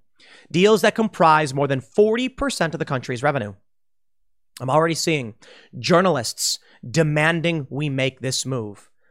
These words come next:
particularly U K journalists. I hope they realize Russia will not just disappear. Many have said to me, because I believe there's some, some, um, conservative personalities saying,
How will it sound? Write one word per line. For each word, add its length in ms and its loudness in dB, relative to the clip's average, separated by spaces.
particularly 640 0
U 200 -2
K 220 0
journalists. 680 -4
I 40 -2
hope 160 2
they 120 6
realize 640 -2
Russia 400 2
will 220 4
not 300 0
just 340 -2
disappear. 600 -2
Many 240 2
have 140 2
said 220 -2
to 60 -8
me, 120 -12
because 220 -4
I 80 4
believe 360 -2
there's 200 0
some, 260 -2
some, 280 -8
um, 340 -6
conservative 440 0
personalities 500 -4
saying, 260 -6